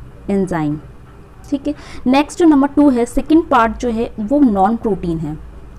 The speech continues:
मतलब protein उसमें नहीं है। नॉन प्रोटीन का मतलब तो यही हुआ, पहला part में protein था, ओके, उसको हमने apo enzyme नाम दिया है।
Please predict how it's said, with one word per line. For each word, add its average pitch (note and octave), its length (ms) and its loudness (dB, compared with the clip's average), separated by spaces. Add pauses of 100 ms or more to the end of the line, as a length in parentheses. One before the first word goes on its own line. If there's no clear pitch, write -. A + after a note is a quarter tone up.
मतलब F#3 320 -4
protein A#3 460 2
उसमें C4 240 0
नहीं C#4 220 6
है। B3 120 0
नॉन A3+ 260 -2
प्रोटीन B3+ 400 -2
का C4 140 -2
मतलब A#3+ 280 -4
तो B3+ 120 -6
यही B3+ 240 2
हुआ, B3 240 -2 (600)
पहला G#3+ 260 4
part C4 280 0
में C#4+ 120 0
protein B3+ 360 0
था, C#4+ 140 -2 (760)
ओके, D#4 240 -2
उसको C4 340 -8
हमने A#3+ 220 -2
apo F#3 260 -6
enzyme A#3+ 320 0
नाम A#3+ 280 -2
दिया A#3+ 200 -4
है। B3+ 160 -6